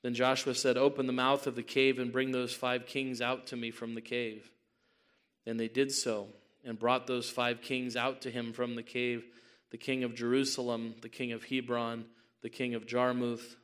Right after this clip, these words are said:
the king of Lachish, and the king of Eglon. And when they brought those kings out to Joshua, Joshua summoned all the men of Israel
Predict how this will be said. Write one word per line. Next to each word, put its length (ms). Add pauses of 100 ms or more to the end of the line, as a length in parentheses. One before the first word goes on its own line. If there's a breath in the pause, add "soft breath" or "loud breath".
the 80
king 260
of 120
Lachish, 600 (380 loud breath)
and 120
the 60
king 260
of 100
Eglon. 540 (1120)
And 100
when 100
they 80
brought 340
those 200
kings 300
out 240
to 80
Joshua, 580
Joshua 480
summoned 460
all 140
the 80
men 180
of 140
Israel 460